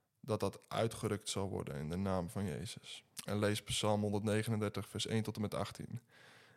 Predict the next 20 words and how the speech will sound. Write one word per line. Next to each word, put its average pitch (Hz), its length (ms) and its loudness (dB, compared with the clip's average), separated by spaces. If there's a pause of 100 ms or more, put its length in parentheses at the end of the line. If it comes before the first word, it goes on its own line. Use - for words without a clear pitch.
En - 120 -6
ik 92 80 -2
wil 95 160 4
je 92 320 2 (140)
één, 110 460 0 (340)
twee 110 280 2
versen 98 320 0
specifiek - 760 -4 (400)
voorlezen. 85 720 -2 (540)
Vers 110 240 -4
dertien 107 300 0
en 104 80 0
veertien 85 400 -4
staat, 73 340 -4
"Want 95 240 -8
u 139 300 4 (560)
heeft 110 280 0
mijn 101 200 2
nieren 117 320 4
geschapen, 98 680 -2